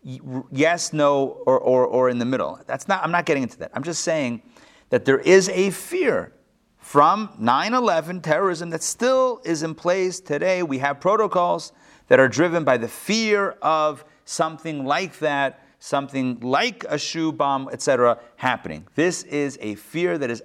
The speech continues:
absolutely driving the protocols and behaviors that we are all living with.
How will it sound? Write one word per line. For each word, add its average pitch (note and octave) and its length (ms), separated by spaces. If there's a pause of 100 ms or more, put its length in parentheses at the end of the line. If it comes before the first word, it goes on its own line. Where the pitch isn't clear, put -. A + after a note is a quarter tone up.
absolutely D3 600
driving A2+ 680 (400)
the B2 100
protocols C#3 680
and A#2 140
behaviors G#2+ 560
that A2 160
we A#2 100
are G#2+ 140
all G#2+ 160
living F#2+ 260
with. - 240